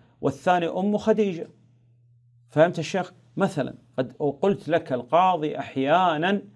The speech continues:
ترد عليه بعض المسائل، عنده قصاص وعنده كذا وعنده كذا، ما، يعني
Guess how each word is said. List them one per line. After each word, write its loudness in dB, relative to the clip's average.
ترد -2
عليه -2
بعض 0
المسائل، -4
عنده -2
قصاص -4
وعنده -6
كذا -2
وعنده -4
كذا، -2
ما، -10
يعني -2